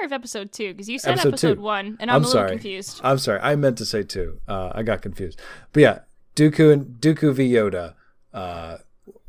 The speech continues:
Speaker 2: mano a mano. Um, that, that fight always was like,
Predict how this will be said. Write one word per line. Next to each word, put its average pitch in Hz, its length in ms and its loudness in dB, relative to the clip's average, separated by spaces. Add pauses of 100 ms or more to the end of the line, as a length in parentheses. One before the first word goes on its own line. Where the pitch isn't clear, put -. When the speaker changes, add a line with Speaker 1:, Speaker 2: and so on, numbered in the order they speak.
(180)
Speaker 2:
mano 110 400 -2
a 98 80 -2
mano. 87 380 -6 (400)
Um, 90 500 -10 (520)
that, 135 420 0
that 147 220 2
fight 123 360 2 (140)
always 110 400 2
was 107 140 -6
like, 101 260 2